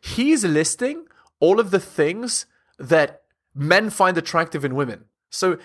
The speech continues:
this guy's post is solipsistic, right? The guy's post is,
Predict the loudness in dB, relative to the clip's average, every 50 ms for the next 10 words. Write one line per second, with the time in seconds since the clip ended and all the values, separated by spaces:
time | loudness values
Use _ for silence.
0 | -20 _ -6 0 0 2 2 2 -2 0 2 4 4 6 4 4 4 2 2 0
1 | -4 -8 _ 0 0 0 0 -2 -4 -4 -2 0 0 0 0 -2 -6 -6 -6 -6
2 | -8 -10 -18 -20 -20 _ _ _ _ _ -6 -2 -2 -2 -2 -4 -14 -20 -20 -16
3 | _ -2 0 2 4 4 4 4 0 0 0 2 2 2 4 2 -4 -8 -6 -2
4 | 0 2 2 2 0 -4 -6